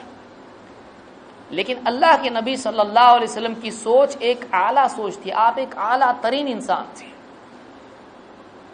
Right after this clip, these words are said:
आपने देखा कि हाल में महरूमी है, आज नहीं मिल रहा है,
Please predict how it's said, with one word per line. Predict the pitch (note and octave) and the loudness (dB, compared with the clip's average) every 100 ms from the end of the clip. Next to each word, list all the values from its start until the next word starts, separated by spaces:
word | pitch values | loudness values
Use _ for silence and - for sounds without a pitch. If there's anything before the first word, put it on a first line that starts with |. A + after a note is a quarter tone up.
| - - - - | -20 -20 -6 8
आपने | A#3 D#4 D4 C#4 | 8 8 4 -2
देखा | A3+ B3+ C4 C#4 C#4 | 4 4 6 4 4
कि | C4 B3+ | 0 -2
हाल | - - A3+ C#4 E4+ D#4 | -4 -2 4 8 8 6
में | A#3+ C4+ D4+ - G#3+ | 2 2 2 -4 -6
महरूमी | G3+ G#3+ B3 B3+ | -4 -2 -2 -4
है, | A3 C#3 A2 - | -4 -8 -12 2
आज | A3+ D4+ D#4 B3+ | 8 8 8 2
नहीं | B3+ C#4+ | -2 -2
मिल | A3 | -4
रहा | F3 | -6
है, | A#2 | -8